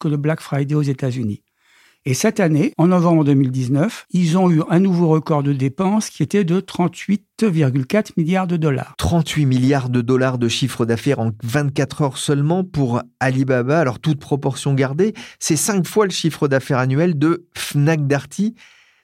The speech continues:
Speaker 2: C'est considérable, ce sont des volumes de paquets gigantesques à, à transporter, Claude.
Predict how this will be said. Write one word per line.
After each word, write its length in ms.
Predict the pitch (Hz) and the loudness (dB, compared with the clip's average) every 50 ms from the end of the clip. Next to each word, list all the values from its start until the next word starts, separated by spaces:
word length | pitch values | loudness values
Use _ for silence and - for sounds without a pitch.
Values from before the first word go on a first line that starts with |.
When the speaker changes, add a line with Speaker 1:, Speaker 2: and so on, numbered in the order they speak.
| _ _ - | _ _ -8
Speaker 2:
C'est 220 | - - 170 160 | -4 -2 -2 -2
considérable, 840 | 143 - 196 202 185 - - 196 160 165 160 143 151 180 208 190 175 160 | 0 0 0 0 0 0 0 0 2 2 2 2 2 2 2 2 0 -2
ce 160 | - 180 160 | -2 -2 0
sont 180 | - 185 185 | 0 0 2
des 120 | 170 160 151 | 2 2 2
volumes 300 | 151 165 170 175 170 160 | 2 2 2 2 2 2
de 100 | 143 147 | 0 0
paquets 440 | 139 147 139 139 - 170 156 - - | 0 0 -2 0 0 0 0 0 0
gigantesques 920 | 139 143 127 123 147 180 170 156 165 160 156 - 240 240 240 - - - | 0 0 2 2 2 0 0 2 0 0 2 0 0 0 0 -4 -2 0
à, 160 | 151 135 123 87 | 0 0 0 -2
à 180 | - 95 139 | -2 -4 -6
transporter, 680 | - - 92 156 151 - - - 139 - - - 143 131 | -4 -4 -2 -2 -2 -2 0 -2 -4 -4 0 -2 -2 -2
Claude. 480 | - - 120 117 110 104 101 92 101 | 0 0 0 0 0 0 0 -2 -2